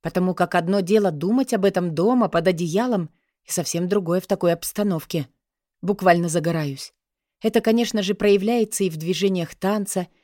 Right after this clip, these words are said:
и я убеждена в направленном на Ярика взгляде.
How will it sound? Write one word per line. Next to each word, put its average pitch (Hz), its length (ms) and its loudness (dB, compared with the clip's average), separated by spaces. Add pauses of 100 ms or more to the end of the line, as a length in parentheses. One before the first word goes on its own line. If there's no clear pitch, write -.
(200)
и 185 80 4
я 170 180 4
убеждена 156 540 0
в 170 80 -4
направленном 165 680 0
на 156 80 -2
Ярика 165 400 -2
взгляде. 160 640 -4